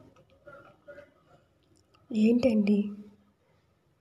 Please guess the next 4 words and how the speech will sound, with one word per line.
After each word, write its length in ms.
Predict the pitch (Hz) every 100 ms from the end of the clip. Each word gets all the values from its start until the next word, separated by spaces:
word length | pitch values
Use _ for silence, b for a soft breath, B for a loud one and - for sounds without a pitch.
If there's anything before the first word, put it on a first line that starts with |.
| _ _ _ _ _ - - - - - - _ _ _ _ _ _ -
ఎందుకు 500 | 233 233 262 277 247
అమ్మా-, 540 | 226 214 233 220 - -
అమ్మాయి 760 | 226 240 254 262 262 269 262 -
కాబట్టి 580 | 254 247 247 262 247